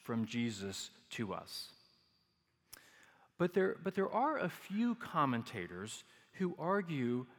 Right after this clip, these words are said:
that the passage is not really about us at all. Instead, it's about Jesus. It's about his priorities, his desires, his life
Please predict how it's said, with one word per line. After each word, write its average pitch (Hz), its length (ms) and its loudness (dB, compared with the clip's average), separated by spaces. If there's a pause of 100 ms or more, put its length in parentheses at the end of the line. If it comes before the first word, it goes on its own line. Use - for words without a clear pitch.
that 143 140 -4
the 151 80 -6
passage 170 640 -2
is 165 180 -4
not 202 260 2
really 147 300 0
about 104 320 -2
us 98 220 -6
at 101 80 -6
all. 113 400 -6 (1400)
Instead, 131 580 0 (480)
it's - 160 -8
about 107 380 -2 (200)
Jesus. - 600 -6 (1800)
It's 127 120 -8
about 127 280 4
his 185 260 2
priorities, 165 1080 -4 (1120)
his 165 260 4
desires, 104 840 -6 (320)
his 170 520 0
life 110 380 0